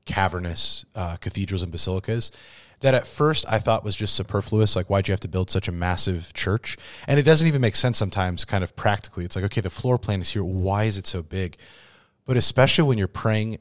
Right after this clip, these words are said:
Mass in one of those churches or, like, experiencing the liturgy or even just stopping in for a quiet moment to pray,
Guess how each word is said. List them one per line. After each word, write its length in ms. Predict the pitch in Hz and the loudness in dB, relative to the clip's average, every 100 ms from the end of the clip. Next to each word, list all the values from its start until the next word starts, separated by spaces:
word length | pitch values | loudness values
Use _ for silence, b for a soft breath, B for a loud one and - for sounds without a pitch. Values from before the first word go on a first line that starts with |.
| - | -14
Mass 520 | 98 90 87 95 - | -8 -4 -2 0 -2
in 80 | 101 | -2
one 80 | 98 | -2
of 60 | 98 | -2
those 140 | 95 | -4
churches 420 | - 98 - 95 | -2 -4 -2 -4
or, 60 | 92 | -2
like, 200 | 90 - | -4 -6
experiencing 640 | 98 - - 98 101 98 90 | -4 -4 -2 -2 -2 -2 -6
the 80 | |
liturgy 400 | 82 85 90 101 | -4 -4 -4 -2
or 80 | 104 | 0
even 180 | 117 139 | 2 0
just 140 | 107 - | 0 0
stopping 300 | 101 92 95 | 0 0 -4
in 100 | 90 | -4
for 220 | 92 87 | -4 -6
a 40 | |
quiet 260 | - 95 92 | -6 -4 -2
moment 180 | 95 92 | -4 -8
to 60 | 87 | -10
pray, 360 | - 87 101 | -10 -8 -8